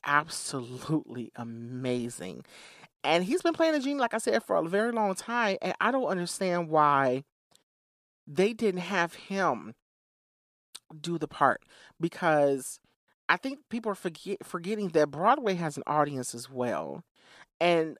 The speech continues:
again, the show still would have sold. Bring the Broadway people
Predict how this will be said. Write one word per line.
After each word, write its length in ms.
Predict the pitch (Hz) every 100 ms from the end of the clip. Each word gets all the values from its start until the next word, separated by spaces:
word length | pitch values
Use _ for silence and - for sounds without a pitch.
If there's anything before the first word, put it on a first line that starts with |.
| -
again, 320 | 170 151 160
the 80 | 147
show 260 | - 131 143
still 240 | - 131
would 120 | 160
have 100 | 226
sold. 500 | - 143 113 73 - - _ _ _ _ -
Bring 360 | 156 240 359 339
the 100 | 220
Broadway 640 | 160 190 214 262 220 208
people 400 | - 214 196 180